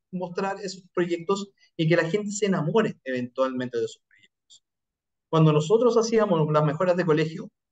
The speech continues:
cuando teníamos que mostrarles los proyectos de mejora a los directores, al grupo de profesores, lo hacíamos a través de Vimex.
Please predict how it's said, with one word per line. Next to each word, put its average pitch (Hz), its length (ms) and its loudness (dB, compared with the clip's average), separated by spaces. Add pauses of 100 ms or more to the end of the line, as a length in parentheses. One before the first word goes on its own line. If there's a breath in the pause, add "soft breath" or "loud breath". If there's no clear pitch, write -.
(200)
cuando 135 420 -4
teníamos 156 400 -4
que 196 80 -2
mostrarles 185 460 -2
los 127 180 -4
proyectos 160 420 -6
de 160 60 -2
mejora 160 480 -2 (100)
a 135 140 -2
los 147 140 0
directores, 165 840 -4 (140)
al 123 140 -6
grupo 156 260 0
de 160 80 4
profesores, 190 500 -2 (320)
lo 190 100 -2
hacíamos 214 360 -4
a 196 60 -4
través 202 240 -4
de 208 80 -2
Vimex. 214 440 -10